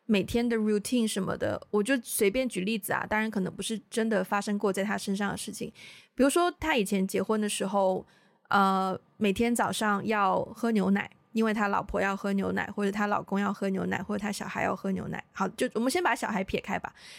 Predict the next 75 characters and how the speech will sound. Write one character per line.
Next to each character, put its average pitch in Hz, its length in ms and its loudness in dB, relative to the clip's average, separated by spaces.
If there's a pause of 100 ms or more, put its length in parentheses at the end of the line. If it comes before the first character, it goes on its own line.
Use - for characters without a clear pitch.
就 254 80 -8
他 269 180 4
另 262 120 2
一 226 60 4
半 214 140 2
要 202 80 2
喝 202 120 -2
牛 185 180 0
奶。 175 140 -6 (380)
所 302 160 4
以 311 80 4
呢， 277 120 4
每 226 200 2
个 208 100 4
礼 202 160 0
拜 214 300 0
呢， 190 260 0
他 220 180 -2
都 214 200 0
要 208 200 2
去 196 300 2
买 185 220 0
两 185 200 -2
罐 220 220 2
牛 185 180 2
奶 190 280 -4
放 202 200 0
在 190 240 0
冰 196 160 0
箱 196 220 -2
里 190 80 -4
面， 190 280 -4
因 208 160 2
为 208 60 2
他 202 200 0
老 196 120 0
婆 - 160 -6
爱 151 140 -4
喝。 - 260 -8 (360)
然 214 120 4
后 247 200 6
老 233 180 2
婆 285 140 0
爱 294 160 2
喝 285 200 0
或 277 120 0
老 226 160 2
公 220 140 2
爱 226 140 2
喝， 226 200 -2
然 214 100 0
后 214 140 0
自 208 120 -4
己 196 80 2
慢 196 120 0
慢 196 100 0
也 180 80 -2
开 196 140 -6
始 - 260 -4
喝 196 140 -2
很 190 160 -2
多， - 280 0 (120)
OK。 - 320 -4 (960)
然 277 180 6
后 330 520 4 (140)
离 277 160 2
了 339 100 4
婚 381 180 2
之 359 160 0
后， 320 300 4
突 - 120 0
然 302 140 0
发 302 160 0
现， 294 220 -2
诶， 359 240 0